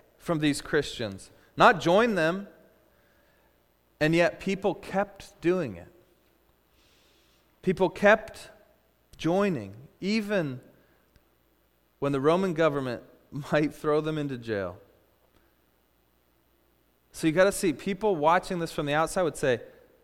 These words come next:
"These are foolish people. Why are they joining this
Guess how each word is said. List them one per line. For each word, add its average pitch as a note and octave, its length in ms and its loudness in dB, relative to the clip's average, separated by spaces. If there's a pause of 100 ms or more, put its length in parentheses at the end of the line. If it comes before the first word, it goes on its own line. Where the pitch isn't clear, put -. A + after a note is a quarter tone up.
"These F#3 220 -6
are D3 80 0
foolish E3 560 -2
people. G2 440 -10 (220)
Why F3 200 -2
are F#3+ 100 2
they C#3+ 120 0
joining B2+ 720 -4
this D3+ 440 -4